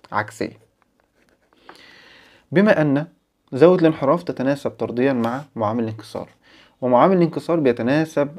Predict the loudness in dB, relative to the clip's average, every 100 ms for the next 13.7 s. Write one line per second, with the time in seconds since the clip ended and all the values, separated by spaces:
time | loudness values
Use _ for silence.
0 | -10 -10 -6 -2 -2 -2 -6 -6 -8 -6
1 | -6 -6 -4 -4 -2 -2 -2 -2 -2 -2
2 | -2 -4 -6 -8 -8 -6 -6 -6 -10 -16
3 | _ _ _ -4 -4 -2 -2 -2 -6 -16
4 | _ _ _ _ -8 -6 -4 -2 -2 -2
5 | -2 -4 _ _ _ _ _ _ _ _
6 | _ _ _ _ -6 -2 2 2 2 -2
7 | -6 -8 -2 -2 -2 -6 -14 _ _ _
8 | _ -2 -2 0 0 -2 -8 _ -2 -2
9 | 0 -2 0 -2 -2 -4 -6 -10 -10 -6
10 | -2 0 -2 -4 -8 -4 -2 -2 -6 -10
11 | -20 -16 -16 -6 -2 0 0 0 0 -4
12 | _ _ _ -2 0 0 -2 0 2 2
13 | 0 -6 -6 -2 -2 -4